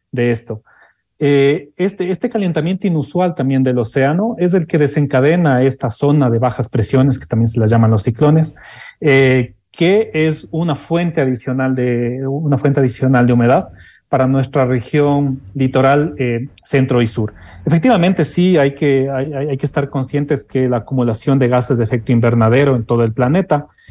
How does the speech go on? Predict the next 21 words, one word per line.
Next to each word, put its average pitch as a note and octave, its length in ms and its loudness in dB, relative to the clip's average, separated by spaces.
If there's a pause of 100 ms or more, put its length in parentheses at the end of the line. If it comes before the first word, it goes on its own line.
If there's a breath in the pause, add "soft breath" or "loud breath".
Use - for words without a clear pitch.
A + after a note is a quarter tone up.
(260 soft breath)
eh, C3 420 0
eso D3+ 400 0
hace D3+ 320 -2
que D3+ 480 0 (160)
la C3+ 140 -2
radiación B2 400 -4
que C3+ 100 -4
recibe C3+ 280 0
el C3+ 80 -4
planeta D#3 640 0
no D#3+ 180 0
se, B2+ 480 -2
se, A#2 160 -2
se A#2+ 160 -2
recibe C#3 460 0
y C3 80 -2
no B2+ 160 0
salga C#3+ 320 0
en B2 80 0
su A#2+ 160 -4
totalidad. C3 560 0